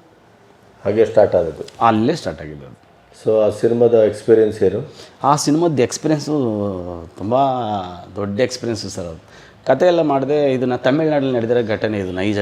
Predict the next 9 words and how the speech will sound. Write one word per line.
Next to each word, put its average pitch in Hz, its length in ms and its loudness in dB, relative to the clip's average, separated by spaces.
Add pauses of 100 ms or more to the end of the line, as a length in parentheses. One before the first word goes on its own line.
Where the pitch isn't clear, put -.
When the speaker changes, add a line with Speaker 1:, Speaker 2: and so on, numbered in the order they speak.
Speaker 2:
ಘಟನೆ 85 280 -8
ಅದು. - 320 -12
ನಾನು 110 160 -4
ಯಾವುದು 104 220 -4
ಕಾಲ್ಪನಿಕ 107 560 -4
ಅಂತೂ 101 180 -8
ಕತೆ 90 260 -6
ಅಲ್ಲ 87 260 -4
ಅದು. 82 160 -8